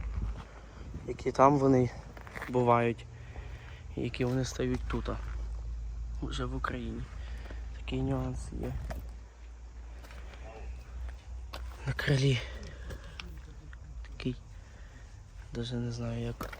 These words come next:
як він називається. Такий нюанс є.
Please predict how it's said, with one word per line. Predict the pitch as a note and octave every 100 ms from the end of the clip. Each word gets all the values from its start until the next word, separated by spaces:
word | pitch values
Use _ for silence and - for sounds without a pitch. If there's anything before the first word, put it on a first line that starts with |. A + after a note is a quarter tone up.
| -
як | - A#2 B2
він | B2
називається. | A#2+ A2+ B2 A#2 A2+ A#2+ - A#2+ - - - - - - - - - - - - - - - - - - - -
Такий | - B2+
нюанс | C3 B2+ B2+ -
є. | B2